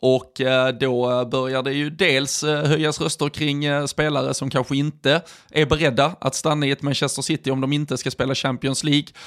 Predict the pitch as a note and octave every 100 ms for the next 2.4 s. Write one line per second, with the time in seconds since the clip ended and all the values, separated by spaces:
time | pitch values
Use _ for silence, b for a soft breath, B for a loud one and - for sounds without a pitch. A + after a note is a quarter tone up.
0 | B - B2+ B2+ - - B2+ B2+ B2+ B2+
1 | B2+ - B2+ C3+ B2+ B2 A2+ F3 C3+ A#2
2 | B2+ B2+ B2+